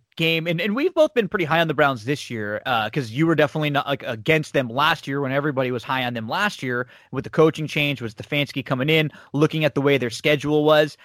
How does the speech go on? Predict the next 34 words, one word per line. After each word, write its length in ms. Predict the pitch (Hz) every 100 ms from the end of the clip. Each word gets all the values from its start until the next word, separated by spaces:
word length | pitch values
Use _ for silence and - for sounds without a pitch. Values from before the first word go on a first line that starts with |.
| -
and 140 | - 208
then 160 | 226
seeing, 600 | 196 - 214 214 208 196 -
you 140 | 151 175
know, 260 | 165 151 - _ _
some 240 | - 185
of 100 | 185
the 60 | 156
things 380 | - 170 147 113
they've 260 | 156 151
been 160 | 127 143
able 320 | 135 143 143
to 180 | - 127
do, 640 | 110 135 151 147 123 113 - _ _ _ -
uh, 100 | 135
you 160 | 147
know, 100 | 139
week 320 | 131 156 135
in, 180 | 147 139
week 240 | 127 135 160
out. 320 | 147 123 117
And 140 | 156
I 60 | 147
think 320 | 180 165 - - _ _ _
it's, 440 | - 151 - - -
it 120 | 180
was 200 | 160 139
a 40 |
little 280 | 151 165 165
bit 160 | 156 156
of 260 | 143 120 - _ _ _ _ -
liking 420 | 120 165 160 180
the 80 | 175
Browns 580 | 131 147 143 151 160